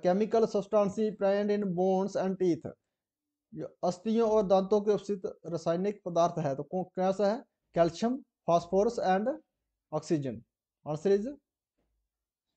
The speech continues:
B, calcium, phosphorus and oxygen। nabard is a, जो nabard है National Bank for Agriculture and Rural Development।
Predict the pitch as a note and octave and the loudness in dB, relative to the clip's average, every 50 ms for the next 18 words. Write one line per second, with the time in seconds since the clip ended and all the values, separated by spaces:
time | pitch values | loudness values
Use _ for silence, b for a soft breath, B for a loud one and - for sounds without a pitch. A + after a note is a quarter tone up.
0 | _ _ - D3+ D3+ C#3+ A#2 - - _ _ _ _ _ _ _ E3 D#3+ D#3+ - | _ _ -10 -6 -4 -4 -4 -6 -10 _ _ _ _ _ _ _ 0 0 0 0
1 | - G#3+ B3 C#4+ D4 - - E3+ F3 F3 - - F3+ F3+ G3 A#3 A#3+ - - F#3 | 0 0 0 0 -4 -6 -4 -2 -2 -2 -2 0 0 2 2 2 0 0 -2 -2
2 | G3+ B3 B3 G3 F#3 - D#3+ D3 B2+ B2 G2+ - - _ _ _ _ _ _ _ | -2 -2 -4 -4 -4 -4 -4 -4 -4 -6 -8 -8 -14 _ _ _ _ _ _ _
3 | _ _ _ _ _ _ _ _ _ _ _ _ _ _ _ _ _ _ _ _ | _ _ _ _ _ _ _ _ _ _ _ _ _ _ _ _ _ _ _ _
4 | _ _ _ _ _ _ _ _ _ _ _ _ _ _ _ _ _ _ _ _ | _ _ _ _ _ _ _ _ _ _ _ _ _ _ _ _ _ _ _ _
5 | _ _ _ _ _ _ _ _ _ _ _ _ _ _ _ _ _ _ _ _ | _ _ _ _ _ _ _ _ _ _ _ _ _ _ _ _ _ _ _ _
6 | _ _ _ _ _ _ - _ _ _ _ _ _ _ _ _ _ _ _ _ | _ _ _ _ _ _ -20 _ _ _ _ _ _ _ _ _ _ _ _ _
7 | _ _ _ _ _ _ _ _ _ D3 D3+ E3 F3+ F#3+ G3+ G#3 G#3+ G#3 G#3+ G#3+ | _ _ _ _ _ _ _ _ _ -8 -4 2 2 4 4 6 6 8 8 8
8 | G#3+ G#3 G#3+ G3+ F3+ F3+ D3+ B2 A#2 A#2+ - _ - D3+ D#3+ F#3 F#3+ F3+ F3+ F#3 | 6 4 2 2 2 2 2 2 0 -4 -10 _ -8 -2 -2 0 2 4 4 4
9 | F#3 G3 G3+ G#3 G3+ F3+ F#3 F#3+ F#3+ F#3 F3+ F3+ F3 F3+ G#3+ A3 G#3+ G3+ G3 A3 | 6 6 6 6 6 6 4 4 2 2 0 0 0 0 0 4 6 6 6 4
10 | A3 - - D#3 D3+ E3 E3+ F#3 G3+ - G3 - F#3 F3+ F3+ E3 - E3+ F3 F3 | 4 -2 -8 -6 -2 0 0 0 0 -4 -2 2 4 4 4 4 2 2 2 2
11 | F3+ F#3 F#3 G3 G3 F#3+ G3 F#3+ F#3+ G3 F#3+ F#3 F#3 G3+ G3 F#3 F3+ F3 F#3 F3+ | 0 0 2 0 0 0 2 2 2 4 4 4 2 2 0 0 0 0 0 0
12 | F#3 F3+ E3 C#3 | 2 0 -2 -4